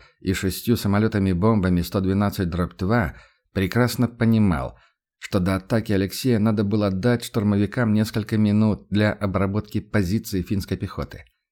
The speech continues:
Дождаться, пока финны, не видя угрозы десанта, залягут на дно, спрячутся в блиндажи,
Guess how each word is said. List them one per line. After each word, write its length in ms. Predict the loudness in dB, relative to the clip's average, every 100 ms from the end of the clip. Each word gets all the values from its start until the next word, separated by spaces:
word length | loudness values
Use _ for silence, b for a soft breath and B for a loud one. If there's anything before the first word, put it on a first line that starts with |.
| _
Дождаться, 460 | -2 2 2 2 0
пока 260 | -2 0 0
финны, 540 | 0 2 2 2 0
не 160 | 2 4
видя 220 | 4 4
угрозы 400 | 2 2 2 2
десанта, 500 | 0 0 0 0 0
залягут 480 | 0 2 2 0 0
на 120 | 0
дно, 360 | 2 2 2 B B B
спрячутся 600 | -10 0 2 2 -2 -2
в 60 | 0
блиндажи, 640 | 2 4 2 0 -4 -8